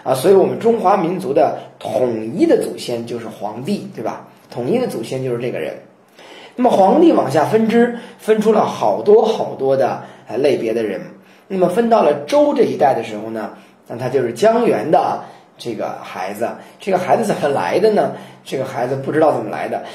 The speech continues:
是江源踩在一个巨人脚印儿上，突然身体一动，就开始怀胎了。这来自于神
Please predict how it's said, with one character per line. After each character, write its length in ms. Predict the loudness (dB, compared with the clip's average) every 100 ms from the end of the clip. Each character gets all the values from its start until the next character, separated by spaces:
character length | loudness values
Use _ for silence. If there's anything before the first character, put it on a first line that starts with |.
| -16
是 140 | -6 -2
江 240 | 2 4
源 140 | 4 2
踩 220 | -2 -2
在 120 | 0
一 80 | 2
个 100 | 2
巨 180 | 4 4
人 140 | 4
脚 240 | 2 2
印 100 | 4
儿 120 | 4 4
上， 160 | 0
突 120 | 2
然 100 | 2
身 200 | 2 -2
体 140 | -4 -4
一 80 | -2
动， 320 | 0 0 -2 -10 -18 -20 -20 -16
就 100 | -6
开 140 | -4
始 40 |
怀 220 | -4 -8 -6
胎 300 | -2 0 0
了。 160 | -6 -14 _ _ -6
这 120 | -4
来 160 | -2 -2
自 120 | -4
于 80 | -6
神 160 | -6